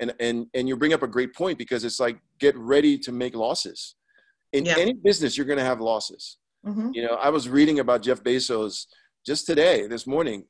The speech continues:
Speaker 1: and how he was methodical in his process, where people were saying, "Man, you're gonna make a lot of money." He was like, "I'm gonna s-, I'm not making money right now. I don't care about making money.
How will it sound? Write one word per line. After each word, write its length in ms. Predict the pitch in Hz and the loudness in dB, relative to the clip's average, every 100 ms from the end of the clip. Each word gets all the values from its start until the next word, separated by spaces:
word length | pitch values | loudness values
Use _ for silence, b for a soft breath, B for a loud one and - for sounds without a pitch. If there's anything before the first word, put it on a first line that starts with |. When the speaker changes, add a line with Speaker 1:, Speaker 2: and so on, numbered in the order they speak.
| - | -12
Speaker 1:
and 100 | 110 | -10
how 260 | 110 143 151 | -4 0 0
he 140 | 139 | 0
was 180 | 139 117 | -2 -4
methodical 800 | 117 117 - 151 160 170 160 156 | -6 -8 -8 -4 0 -2 -2 -4
in 80 | 120 | -4
his 160 | 117 | -6
process, 680 | - - 127 - 95 - - _ b b b | -10 -6 -4 -4 -10 -14 -18 _ b b b
where 120 | 131 | -4
people 300 | 123 196 190 | -2 -2 0
were 100 | 151 | 0
saying, 320 | 131 147 139 135 | 0 -2 -2 0
"Man, 240 | 165 127 | 0 -2
you're 140 | 160 | -4
gonna 160 | 208 208 | -2 -2
make 200 | 160 156 | -2 -2
a 60 | 143 | 0
lot 220 | 143 135 | 0 0
of 80 | 127 | -2
money." 180 | 160 | -4
He 80 | 139 | -4
was 140 | 139 127 | -6 -4
like, 160 | 127 - - | -6 -6 -8
"I'm 160 | 151 165 | -6 -4
gonna 160 | 156 | -4
s-, 220 | 139 - _ 123 | -6 -8 _ -10
I'm 200 | 127 135 | -6 -2
not 220 | 175 185 | -2 0
making 300 | 190 196 175 | -2 -2 0
money 260 | 185 220 208 | 2 2 4
right 280 | 139 120 | 4 2
now. 440 | 120 113 107 113 - B B B B - | 0 -2 0 -4 -8 B B B B -2
I 140 | 131 | 2
don't 200 | 156 175 | 4 2
care 200 | - 233 | 2 6
about 220 | 254 180 135 | 6 6 4
making 320 | 127 123 110 | 2 0 -4
money. 320 | 107 101 | -2 -4